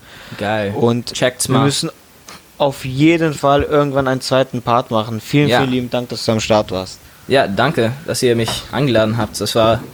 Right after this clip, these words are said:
Speaker 1: richtig cool. Also, es ma-, ich, es macht einfach Spaß. Und was, ähm, Reptitierend gesagt hat, finde ich auch richtig geil, weil, ja, ich, ich bin auf jeden Fall stolz drauf zu hören, dass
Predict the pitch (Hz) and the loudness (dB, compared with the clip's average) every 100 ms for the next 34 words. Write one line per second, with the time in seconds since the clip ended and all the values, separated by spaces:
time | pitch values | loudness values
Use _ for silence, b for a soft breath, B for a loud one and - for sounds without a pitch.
0 | - 120 120 - 135 135 165 - B B | -6 -4 -4 0 4 4 2 -8 B B
1 | - - 123 120 120 123 139 143 - - | -10 -4 0 2 2 0 -2 -2 -2 -2
2 | 147 - - 156 196 185 175 135 - - | -2 -2 -2 0 0 2 0 0 -2 0
3 | 147 139 127 123 131 131 - - - 113 | 2 2 -2 -4 0 0 0 -8 -6 -2
4 | 107 98 - - 131 127 - 131 135 135 | -2 -4 -6 -2 0 -2 2 2 2 2
5 | 127 131 147 143 - B B B - 135 | 2 2 2 0 -4 B B B -4 0
6 | 131 120 123 - 127 123 120 - - - | 2 2 2 0 -2 0 -4 -6 -4 -4
7 | - 120 117 117 113 113 110 107 - - | -2 0 2 2 2 0 0 -4 -8 -4
8 | 101 117 107 - 120 - - - - - | -4 -4 -8 -10 -12 -14 -20 -20 -20 -20
9 | - 123 123 147 139 110 127 120 143 139 | -18 -2 0 2 0 0 -2 2 0 2
10 | 127 117 - 123 135 135 131 127 135 123 | 0 0 0 2 0 0 0 0 2 4
11 | 123 120 110 - | 2 2 0 -2